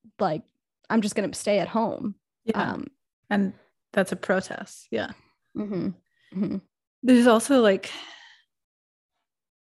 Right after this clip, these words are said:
Speaker 2: a kind of just an interesting level of, like, Yoko and John are obviously incredibly huge celebrities,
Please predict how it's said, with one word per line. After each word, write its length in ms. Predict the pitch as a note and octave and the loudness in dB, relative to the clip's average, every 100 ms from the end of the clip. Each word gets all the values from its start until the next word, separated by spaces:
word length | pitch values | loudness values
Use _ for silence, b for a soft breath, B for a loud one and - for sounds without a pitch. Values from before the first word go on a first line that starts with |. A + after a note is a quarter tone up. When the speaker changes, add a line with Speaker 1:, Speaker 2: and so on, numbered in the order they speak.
| _ _ _ - | _ _ _ -20
Speaker 2:
a 80 | - | -10
kind 220 | A3+ F#3+ | -6 -6
of 100 | G3+ | -6
just 220 | G3 - | -8 -6
an 80 | F#3 | -2
interesting 580 | G#3 G#3 G3 - F#3+ F#3+ | 0 0 -2 -6 -4 -2
level 280 | F#3+ G3 | -2 -2
of, 80 | G3 | -2
like, 180 | E3 F#3+ | -4 -4
Yoko 320 | - F#3 F#3 | 0 2 2
and 260 | F#3+ F#3+ F#3 | 0 0 0
John 260 | F#3 G3 | 0 0
are 180 | - - | -2 -2
obviously 640 | - G3 - - - - - | -4 -6 -6 -6 -4 -6 -2
incredibly 600 | G3+ - G#3+ G#3+ A3 G#3 | -2 0 -2 -2 -2 -4
huge 540 | - G#3+ G#3+ G#3+ G#3+ | -2 0 0 0 -4
celebrities, 1200 | - - - - - G#3 A#3 - A3+ - - | -6 -6 -2 0 0 0 -2 -4 -6 -8 -12